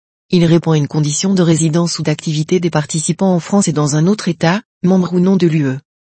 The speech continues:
Qui doit déclarer ? L'obligation de déclarer les dispositifs transfrontières incombe aux intermédiaires concepteurs des montages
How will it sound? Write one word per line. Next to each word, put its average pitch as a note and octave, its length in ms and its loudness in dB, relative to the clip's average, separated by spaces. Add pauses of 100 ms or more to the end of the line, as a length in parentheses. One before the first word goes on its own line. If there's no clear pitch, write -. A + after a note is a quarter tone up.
(180)
Qui E3+ 120 -6
doit F3 160 2
déclarer ? F3+ 520 0 (1000)
L'obligation E3+ 640 2
de F3 100 2
déclarer D#3 440 0
les F#3 100 2
dispositifs F3 720 -2
transfrontières D#3+ 920 -2
incombe E3+ 360 2
aux E3 160 2
intermédiaires D#3+ 540 0
concepteurs E3+ 480 -2
des E3+ 100 2
montages E3 540 2